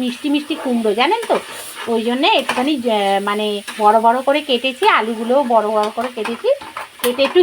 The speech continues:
হিং দিয়েছি। এটা, এটা আপনাদের স্কিপ হয়ে গেছে, দেখানো হয়নি। ওই, আহ, আমার কর্তা এসেছিল, একটু কথা বলছিলাম তো, ওই জন্যে আর কি। রান্না করতে করতে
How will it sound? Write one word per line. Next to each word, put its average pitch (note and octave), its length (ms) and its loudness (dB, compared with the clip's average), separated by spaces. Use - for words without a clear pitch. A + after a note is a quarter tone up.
হিং D#4 140 6
দিয়েছি। A#3 320 2
এটা, F3+ 140 -6
এটা B3+ 120 0
আপনাদের B3 440 -4
স্কিপ D#4+ 300 -4
হয়ে E4 200 2
গেছে, D#4+ 180 0
দেখানো B3 360 -8
হয়নি। D4+ 280 -8
ওই, A#3+ 100 -6
আহ, A3+ 140 6
আমার C4+ 220 0
কর্তা A3+ 320 0
এসেছিল, D4+ 260 -8
একটু D4+ 120 -12
কথা G#3+ 160 -2
বলছিলাম G4+ 380 -2
তো, G4+ 60 2
ওই A3 140 -2
জন্যে A#3+ 180 -4
আর A#3 140 0
কি। A#3+ 60 -10
রান্না G#3+ 320 -2
করতে A3+ 280 -10
করতে E4+ 220 -2